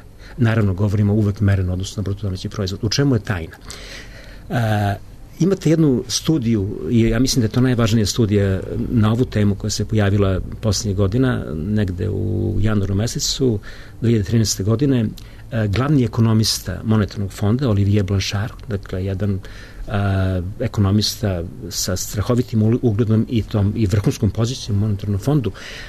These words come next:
napravio je analizu koja kaže da kada smanjujete javni dug u uslovima recesije kakve imate danas, vama će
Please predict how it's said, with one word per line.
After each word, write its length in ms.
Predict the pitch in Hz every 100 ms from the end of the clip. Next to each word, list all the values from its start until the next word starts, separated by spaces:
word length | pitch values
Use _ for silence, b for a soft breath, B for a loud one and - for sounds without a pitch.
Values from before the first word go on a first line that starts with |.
| B 113
napravio 420 | 151 - 180 147
je 80 | -
analizu 580 | 120 117 120 135 110
koja 220 | 101 123 110
kaže 480 | 135 107 87 - - -
da 260 | 139 113 110
kada 280 | - 113 110
smanjujete 600 | - 117 180 175 - 110
javni 300 | 104 98 92
dug 320 | - - - - - - - - -
u 100 | 113
uslovima 340 | - 113 107
recesije 460 | 107 98 107 - 98
kakve 280 | 95 - 101
imate 220 | 98 101
danas, 520 | 101 98 - - - - - B B B B B
vama 260 | 107 139 143
će 300 | - 127